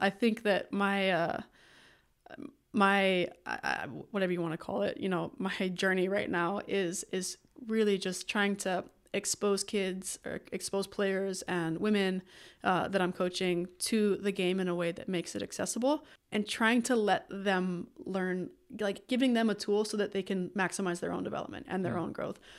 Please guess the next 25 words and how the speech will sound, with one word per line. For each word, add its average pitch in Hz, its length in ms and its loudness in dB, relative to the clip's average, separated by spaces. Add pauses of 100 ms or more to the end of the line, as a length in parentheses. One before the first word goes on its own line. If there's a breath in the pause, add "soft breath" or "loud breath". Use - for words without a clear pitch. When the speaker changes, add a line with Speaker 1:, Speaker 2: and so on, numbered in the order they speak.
(200 loud breath)
Speaker 1:
Um, 185 300 0
you 220 100 0
know, 190 120 2
because 196 420 0
I 196 80 2
can, 214 300 0 (380 loud breath)
I 214 100 4
can 233 160 6
tell 220 160 4
you 202 320 2
the 202 80 0
cue 208 260 0
to 196 60 2
look 190 220 0
for 185 300 0
in 190 140 -2
a 180 60 0
wing 180 200 0
back 175 280 -2
if 180 140 -8
you're 185 80 -2
gonna 180 160 -2
spring 185 260 -6
the 180 60 -4
ball, 180 360 -4